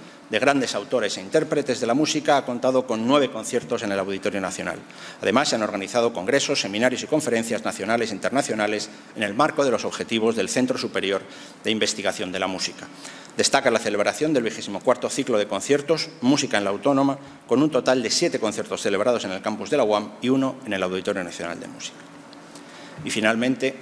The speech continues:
como no podía ser de otra forma, durante el curso la uam ha logrado excelentes resultados en los rankings.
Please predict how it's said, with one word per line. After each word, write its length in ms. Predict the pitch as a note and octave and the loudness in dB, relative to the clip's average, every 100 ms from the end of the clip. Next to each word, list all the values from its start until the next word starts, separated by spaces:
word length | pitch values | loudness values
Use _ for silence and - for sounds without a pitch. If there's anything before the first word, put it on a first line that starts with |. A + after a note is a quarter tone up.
| - | -10
como 200 | - G#2 | -4 0
no 80 | A2+ | 2
podía 280 | A2+ A2+ A2+ | 4 4 4
ser 140 | A#2 | 4
de 60 | A#2 | 2
otra 180 | A#2 G#2+ | 2 2
forma, 480 | B2+ A#2 A#2+ A#2 - - - - - - - - | 2 2 2 -2 -6 -18 -20 -20 -20 -20 -20 -2
durante 300 | A#2+ A2 G#2+ | 2 2 0
el 80 | G#2+ | 2
curso 440 | C#3+ - C#3+ C3 - - | 2 4 2 0 -4 -10
la 120 | G#2 G2 | -2 4
uam 400 | B2 B2 B2 - | 6 6 2 -2
ha 100 | A#2+ | 2
logrado 420 | A#2 G#2 G#2 G#2 - | 4 4 2 0 -2
excelentes 540 | G#2+ - G#2+ G#2+ G#2+ G2+ | -6 -4 -2 -4 -4 -4
resultados 720 | G#2+ - F#2 - E2 E2+ - | -4 -4 -2 -2 -2 -8 -8
en 100 | F2+ | -8
los 100 | E2 | -6
rankings. 500 | D#2+ - F#2+ - - | -8 -12 -14 -16 -18